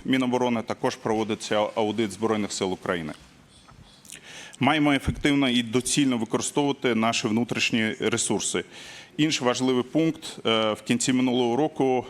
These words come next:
почали спільне інспектування кінцевого ви-, використання зброї Сполучених,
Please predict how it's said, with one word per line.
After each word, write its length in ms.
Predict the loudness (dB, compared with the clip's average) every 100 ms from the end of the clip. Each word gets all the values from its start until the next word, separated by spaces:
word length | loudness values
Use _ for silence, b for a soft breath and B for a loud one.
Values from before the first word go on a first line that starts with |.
| -6
почали 360 | -4 0 0 0
спільне 500 | 0 0 2 2 0
інспектування 680 | -2 -2 -2 0 2 2 -2
кінцевого 560 | -2 -2 2 2 2
ви-, 140 | 0 -2 -4
використання 800 | -6 -4 -4 0 0 2 0 -2
зброї 480 | -2 0 0 0 -4
Сполучених, 560 | -8 -2 -2 -2 -4